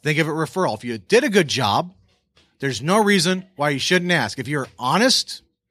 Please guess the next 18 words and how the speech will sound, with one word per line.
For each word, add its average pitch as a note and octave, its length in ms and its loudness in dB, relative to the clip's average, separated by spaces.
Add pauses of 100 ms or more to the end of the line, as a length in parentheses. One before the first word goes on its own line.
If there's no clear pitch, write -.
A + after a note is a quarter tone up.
(280)
you G2+ 80 -20
did D#3 140 0
what D#3 100 -6
you C3+ 60 -10
said F3+ 320 0
you're A#3+ 80 0
going G#3 260 2
to B3+ 100 -4
do, F3+ 280 2 (480)
you B2 160 -10
solve E3+ 460 0
problems, E3+ 760 0 (720)
ask. - 460 -4 (500)
Even A#3+ 220 0
if G3 80 2
you A3+ 100 4
didn't A3 420 2
ask, - 440 -6